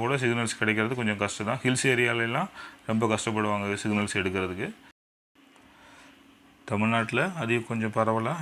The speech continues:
இது யூஸ் பண்ண தான் செஞ்சுட்டு இருக்காங்க, ஏர்டெல் டிஜிட்டல் டி வி. இவங்களுடைய பேக் பார்த்தீங்கன்னா, எயிட்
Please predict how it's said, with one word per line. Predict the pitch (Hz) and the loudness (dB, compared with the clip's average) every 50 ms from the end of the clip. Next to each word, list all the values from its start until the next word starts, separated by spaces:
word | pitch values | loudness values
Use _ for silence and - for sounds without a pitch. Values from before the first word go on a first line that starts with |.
| 151 127 | -4 0
இது | 107 104 101 107 | 0 2 2 2
யூஸ் | 120 117 - - | 2 0 -2 -2
பண்ண | 110 104 98 120 | -4 -4 -2 -4
தான் | 117 107 113 | -6 -4 -4
செஞ்சுட்டு | 104 98 101 95 98 | -4 -4 -4 -2 -2
இருக்காங்க, | 101 101 101 101 98 101 | -2 -2 -2 0 2 2
ஏர்டெல் | 104 101 104 117 104 98 104 | 2 2 2 0 -2 -2 -4
டிஜிட்டல் | 101 95 - - 104 92 95 - | -6 -8 -6 -8 -8 -6 -4 -6
டி | 95 92 95 | -4 -4 -4
வி. | 131 190 220 - - - - - - - - - - - - - - - - - - - - - - - - - - _ - - - - - | -4 -6 -8 -12 -18 -20 -20 -20 -20 -20 -20 -20 -20 -20 -20 -20 -20 -20 -20 -20 -20 -20 -20 -20 -20 -20 -20 -20 -20 _ -20 -20 -20 -14 -8
இவங்களுடைய | 120 113 110 107 104 104 98 98 95 - 113 | -4 -2 2 2 4 4 4 2 0 2 2
பேக் | 113 117 113 - - 110 | 2 2 2 0 -2 -2
பார்த்தீங்கன்னா, | 104 95 101 101 98 98 98 117 147 160 160 - - - - - - - - - - - - - - 110 107 127 | -2 0 0 -2 -2 -2 -2 -4 -4 -6 -8 -12 -18 -20 -20 -20 -20 -20 -20 -20 -20 -20 -20 -12 -2 2 2 2
எயிட் | 139 147 - - - - | 2 0 -4 -10 -16 -16